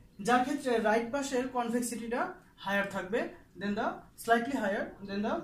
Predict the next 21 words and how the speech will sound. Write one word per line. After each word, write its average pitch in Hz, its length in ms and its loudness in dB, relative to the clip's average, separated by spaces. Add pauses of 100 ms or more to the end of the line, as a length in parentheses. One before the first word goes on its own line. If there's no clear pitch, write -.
(140)
uh, 170 140 0 (100)
left 262 200 0 (160)
convexity। 185 540 -2 (1500)
এখন 254 160 2 (240)
লোয়ার 226 240 6
বর্ডারের 277 340 0
ক্ষেত্রে 226 260 -4 (640)
a - 20 0 (140)
point 247 340 2 (300)
one 269 160 6
centimeter 277 440 -2 (100)
below 220 220 2 (200)
the 202 140 -4
tip 247 200 -2
of 240 120 -4
the 208 140 0
right 220 260 0
temp 247 240 0
coastal 220 320 -8 (100)
cartilage, 190 500 -6 (2500)
another 269 240 4